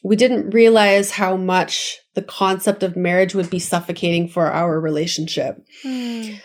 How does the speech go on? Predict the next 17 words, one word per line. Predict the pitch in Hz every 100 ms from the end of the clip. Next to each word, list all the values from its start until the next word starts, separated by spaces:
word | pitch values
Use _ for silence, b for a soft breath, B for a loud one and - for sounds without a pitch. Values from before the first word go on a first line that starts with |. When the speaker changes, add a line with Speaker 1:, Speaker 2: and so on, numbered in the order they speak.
| _
Speaker 1:
So | - - 214 208 202 202 208 _ _ B B B -
Speaker 2:
Can | 294
I | 269
just | 277 320 262
interrupt | - 240 233 240 226 -
for | - 226
a | 220
second | 208 247 240 233 208 190 B B B B
and, | 247 240 214 208 196 - - _ -
uh, | 214 -
clarify | - - 240 247 247 - 208 185
that | 202
this | 254 247
is | 262 220
a | 190
non-sexual | 190 202 208 202 202 185 - 175 160
relationship? | 160 160 165 - 160 156 - - - _